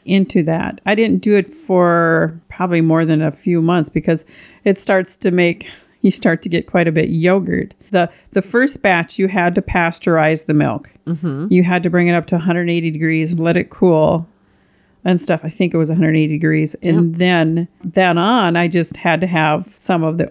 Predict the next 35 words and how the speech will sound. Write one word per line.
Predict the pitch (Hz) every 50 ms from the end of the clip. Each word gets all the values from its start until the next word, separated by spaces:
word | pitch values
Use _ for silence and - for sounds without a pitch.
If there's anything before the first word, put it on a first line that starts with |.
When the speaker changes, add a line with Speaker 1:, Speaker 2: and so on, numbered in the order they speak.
| - -
Speaker 1:
uh, | 175 170 -
old | - 185 190 196 190 175
yogurt | 165 165 170 160 156 151 156 160 165 - - _ _ - _ _ _ _ _ _
to | - 185
start | - - 190 185 160 -
the | - 156
new | 165 175 175
yogurt. | 165 156 156 165 170 170 - - -
Speaker 2:
Mm-hmm. | 175 196 185 202 175 185 196 - _ _ _
Speaker 1:
Just | - 180 175 -
like | 170 170 160 -
you | 175
would | 170 165 151 -
go | - 170 160 156
buy | 151 160 156 156 156 156 160 160 160 - _ _ _ _ _ _
store-bought | - - - 190 180 180 170 165 160 160 160
yogurt | 160 160 160 160 160 - - -
Speaker 2:
Mm-hmm. | - 165
Speaker 1:
and | 165 165 165
use | 165 165 160 160
that. | - 170 170 165 160 156 165 - - - - - - - - - _
Speaker 2:
Yeah, | - 190 190 170 160
the | 139 165 156
problem | - - 240 214 233 226 220 208
with | 185 170 170 170 _ _
using, | 180 190 196 185 175 175 170 143 135
trying | - 175 175 165 165 160 160
to, | - - 175 160 143 143 - _
with | 160 160 160 - - _
raw | - 180 175 175 180
milk, | 175 170 160 139 131 139 165 -
and | 165 156 156 113 87
especially | - - - 185 180 - - 175
with | 151 147 156 156 - -
yogurt, | 170 175 175 165 156 156 156 -